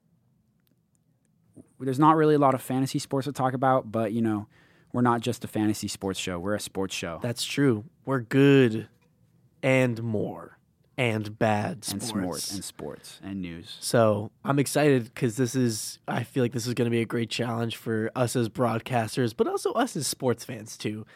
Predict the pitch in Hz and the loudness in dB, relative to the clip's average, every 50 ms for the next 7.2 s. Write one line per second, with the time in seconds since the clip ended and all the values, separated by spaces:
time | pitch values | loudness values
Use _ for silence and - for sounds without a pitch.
0 | - _ _ - 165 175 180 160 147 - - - 143 151 160 165 175 175 147 - | -20 _ _ -2 2 2 2 2 0 -4 -6 -2 0 2 4 4 4 4 2 0
1 | - - - - 185 208 220 180 131 123 123 - _ _ _ - - 139 127 120 | -2 -6 2 6 8 8 8 6 4 0 -4 -6 _ _ _ -4 0 2 2 4
2 | 113 107 107 - 131 127 135 123 - 131 120 113 101 113 113 110 107 107 104 - | 2 2 0 -2 -2 0 0 0 0 0 0 2 0 0 -2 -2 -4 -6 -2 0
3 | 160 156 143 120 107 117 110 107 107 113 117 117 117 110 - - - - - _ | 2 2 2 2 2 0 -2 0 2 4 6 6 6 4 0 -6 -16 -20 -20 _
4 | _ _ - 131 127 123 117 117 110 110 101 107 107 107 104 - - 107 107 107 | _ _ -2 0 2 4 2 2 2 0 0 0 0 -2 -2 -6 -6 -4 -2 -2
5 | 107 101 113 - - 117 117 110 107 104 104 107 - 117 113 117 117 120 120 110 | -2 -2 -4 -4 -4 -4 -4 -4 -4 -4 -6 -8 -8 -8 -8 -6 -6 -6 -6 -6
6 | - 107 - - 110 107 101 117 117 120 120 117 120 110 110 107 107 107 104 - | -6 -6 -6 -6 -6 -6 -4 -4 -4 -4 -4 -4 -6 -6 -6 -4 -6 -6 -6 -6
7 | - 110 101 101 | -6 -6 -6 -8